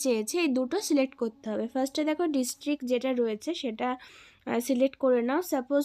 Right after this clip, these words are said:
ধরো আমি এখানে নদিয়া চুজ করে নিলাম এবং অ্যাসেম্বলিটা এখানে আমার,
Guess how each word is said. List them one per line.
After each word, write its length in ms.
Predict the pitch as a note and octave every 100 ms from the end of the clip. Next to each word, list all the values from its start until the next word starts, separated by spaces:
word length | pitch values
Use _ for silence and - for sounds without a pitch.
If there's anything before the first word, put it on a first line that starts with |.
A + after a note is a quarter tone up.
| C#4+
ধরো 220 | C4+ C4+ C#4+ B3
আমি 160 | B3 B3+
এখানে 360 | B3+ D4+ C#4 C#4+ D#4+ C#4+
নদিয়া 340 | B3 A#3+ B3+ C4 B3
চুজ 180 | A#3+ A3+ -
করে 180 | A#3+ A#3
নিলাম 320 | A3 A3 B3+ A#4+ _ - - -
এবং 180 | - C4+ C#4
অ্যাসেম্বলিটা 840 | B3 B3 D4 C#4+ C#4+ C#4+ D4 C#4+ C4+ G4+ - - - _ -
এখানে 400 | B3 C#4+ C4 C#4+ C#4+ C#4
আমার, 280 | B3+ C4 C4